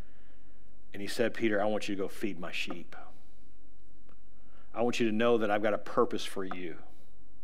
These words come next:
What a reconciler. What Jesus does to reconcile Peter and, and forgive him and give him purpose and, and move him on.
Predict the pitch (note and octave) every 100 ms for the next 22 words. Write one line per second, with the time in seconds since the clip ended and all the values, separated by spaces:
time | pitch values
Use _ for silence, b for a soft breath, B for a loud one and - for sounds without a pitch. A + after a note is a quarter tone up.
0 | - - - - - - - b b b
1 | - B2 D#3 D#3 A#2 A#2 B2+ A2 A2+ G2+
2 | G#2 A#2+ E3 D#3 C3 C#3 D3 C3+ B2 -
3 | A2+ B2+ C3 - A#2 A2 A#2+ A#2+ C3 A#2
4 | - A2+ A2 G#2+ G#2+ G2+ B B B B
5 | B B B - - - D3+ D3 C#3+ B2+
6 | A#2 A2+ A2+ G#2 b b b - B2 A#2
7 | B2 G#2+ C#3 D#3 B2 B2+ A#2 A2+ G#2+ C3
8 | B2 A#2 G#2 D3+ D3+ D3 B2 - A2+ A2+
9 | B B B2+ B2+ C3 D3 C3+ C3 B2 B2+
10 | A#2+ G2 -